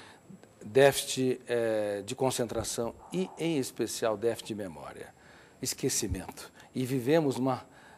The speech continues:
vivemos numa plateia de pessoas esquecidas. Pensar é bom, pensar com consciência crítica é ótimo,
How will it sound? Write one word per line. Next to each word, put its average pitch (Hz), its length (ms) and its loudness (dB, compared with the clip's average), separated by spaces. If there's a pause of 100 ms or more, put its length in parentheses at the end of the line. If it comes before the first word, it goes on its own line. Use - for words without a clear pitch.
(140)
vivemos 127 800 2
numa 123 720 0
plateia 135 480 8
de 113 80 0
pessoas 113 440 0
esquecidas. - 760 -4
Pensar 139 420 6
é 131 60 6
bom, 117 280 0
pensar 127 380 4
com - 140 -6
consciência 120 500 -2
crítica - 380 -2
é - 20 -4
ótimo, 104 380 -4